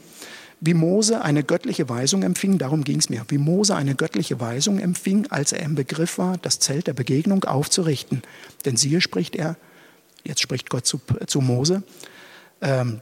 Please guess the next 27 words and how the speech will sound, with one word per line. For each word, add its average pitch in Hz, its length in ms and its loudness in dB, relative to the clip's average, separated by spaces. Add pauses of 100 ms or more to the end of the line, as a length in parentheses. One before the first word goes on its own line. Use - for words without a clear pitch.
"Tu 226 220 4
alles 190 400 2
nach 135 180 0
dem 185 260 2
Muster, 175 540 4 (600)
das 151 180 2
ich - 120 -6
dir 165 160 0
auf 160 120 -2
dem 165 320 2
Berg 131 400 -2 (100)
zeige." 120 480 0 (340)
Mose 147 360 2
sieht 135 260 2
etwas - 300 0
in 175 100 4
der 165 180 2
unsichtbaren 165 640 2
Welt 135 300 0 (140)
und 135 160 2
setzt 143 340 2
es - 140 2
in 143 100 2
der 139 100 2
sichtbaren 143 600 -2
Welt 127 240 2
um. 123 260 -2